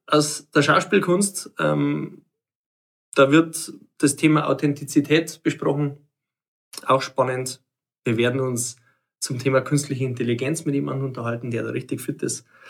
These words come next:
Ähm, ihr seht, die Bandbreite wird sehr, sehr groß sein. Ähm, und wir sind der Hoffnung, dass diese Interviews,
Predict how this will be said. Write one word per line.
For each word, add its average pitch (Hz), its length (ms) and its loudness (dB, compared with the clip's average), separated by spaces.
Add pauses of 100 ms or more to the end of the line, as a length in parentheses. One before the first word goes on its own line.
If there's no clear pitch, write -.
(260)
Ähm, 135 180 4
ihr 160 120 6
seht, 196 400 2
die 156 160 0
Bandbreite 170 520 4
wird 156 140 4
sehr, 151 160 2
sehr 143 320 4
groß 175 320 0
sein. 196 540 0
Ähm, 139 600 -2 (100)
und 143 480 0 (280)
wir 165 380 2
sind 175 220 -2
der 135 80 2
Hoffnung, 147 300 0
dass 131 140 -2
diese 139 220 -4
Interviews, 135 560 0